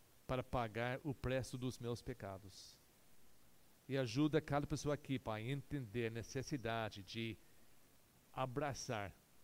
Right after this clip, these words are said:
essa verdade e receber Ele como o seu próprio Salvador.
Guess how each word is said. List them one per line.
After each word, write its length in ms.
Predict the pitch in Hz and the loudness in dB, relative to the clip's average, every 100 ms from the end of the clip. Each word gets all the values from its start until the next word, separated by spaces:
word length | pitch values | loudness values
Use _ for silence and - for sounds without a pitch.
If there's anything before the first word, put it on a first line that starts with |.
| - - | -12 -6
essa 260 | 110 - | -4 -4
verdade 580 | 107 117 101 95 92 - - - - - - - - - - - - - - - - - | -2 -2 0 -2 -4 -10 -16 -20 -20 -20 -20 -20 -20 -20 -20 -20 -20 -20 -20 -18 -18 -8
e 80 | 120 | 0
receber 460 | 135 127 - 120 120 | 2 2 2 0 2
Ele 240 | 117 110 | 2 0
como 260 | - 117 113 | -4 -4 -2
o 40 | |
seu 200 | - 117 | -2 -2
próprio 380 | - 107 - 117 | -2 -4 -4 -6
Salvador. 560 | 110 101 110 95 92 | -8 -8 -8 -8 -10